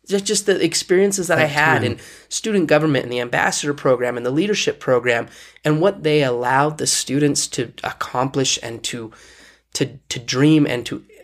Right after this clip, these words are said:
Speaker 1: apply at that, that university really did set me up
Speaker 2: And you,
Speaker 1: for everything
Speaker 2: you,
Speaker 1: that's
Speaker 2: you were
Speaker 1: happened.
Speaker 2: the student body vice principal.
Speaker 1: Vice president.
Speaker 2: Vice president, not vice principal, of course. Vice president.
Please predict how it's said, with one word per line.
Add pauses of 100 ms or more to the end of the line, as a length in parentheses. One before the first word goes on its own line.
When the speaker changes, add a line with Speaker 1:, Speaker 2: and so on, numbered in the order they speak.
(140)
Speaker 1:
apply
at
that,
that
university (160)
really
did
set
me
up
Speaker 2:
And
you,
Speaker 1:
for (160)
everything
Speaker 2:
you,
Speaker 1:
that's
Speaker 2:
you
were
Speaker 1:
happened.
Speaker 2:
the
student
body
vice
principal. (560)
Speaker 1:
Vice
president.
Speaker 2:
Vice
president,
not
vice
principal,
of
course.
Vice
president.